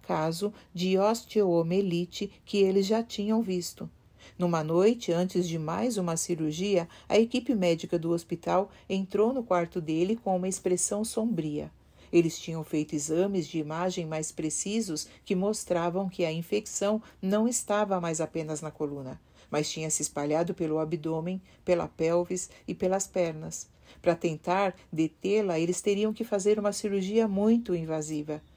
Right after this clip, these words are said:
Dessa forma, a infecção seria debelada, mas ele perderia os movimentos da perna direita. Naquela época, eu estava estudando com um dos grandes metafísicos de todos os tempos,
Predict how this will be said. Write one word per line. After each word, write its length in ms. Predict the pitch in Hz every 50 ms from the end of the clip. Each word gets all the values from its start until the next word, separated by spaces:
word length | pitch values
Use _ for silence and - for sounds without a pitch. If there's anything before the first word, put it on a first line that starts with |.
| -
Dessa 300 | - 165 160 - - 147
forma, 420 | - - - 175 190 190 185 156 - - - -
a 80 | - 175
infecção 480 | 180 180 - 185 180 - - 214 220
seria 320 | 226 - 226 214 226 247 262
debelada, 640 | 277 277 254 277 277 262 196 170 165 151 156 - - - - - -
mas 240 | 160 151 151 143 165
ele 180 | 170 175 185
perderia 600 | 185 - 180 175 165 170 165 151 156 180 208 233
os 100 | 240 233
movimentos 720 | 220 202 220 220 208 220 202 190 175 175 180 - 196 185 175
da 140 | 196 226
perna 380 | 226 - 185 160 151 156 156 160
direita. 560 | 151 185 208 202 175 139 151 - - 165 165 - _ - - _ -
Naquela 420 | 156 160 147 - - 160 151 139 135
época, 500 | 143 160 160 - 156 151 - 135 131 - - - - -
eu 120 | - 180 185
estava 340 | 185 - - 220 226 214 226
estudando 600 | 226 - 254 233 180 185 196 208 220 208 202 196
com 160 | - 202 208
um 40 | 196
dos 180 | 196 196 180
grandes 440 | 170 180 190 220 254 269 262 254 233
metafísicos 1000 | 202 185 202 214 - - 233 233 - - - 175 175 170 175 185 - - 190 175
de 100 | 170 190
todos 440 | 180 - - 226 226 226 202 226 214
os 160 | 208 202 -
tempos, 580 | - - 180 160 151 147 - - 151 - - -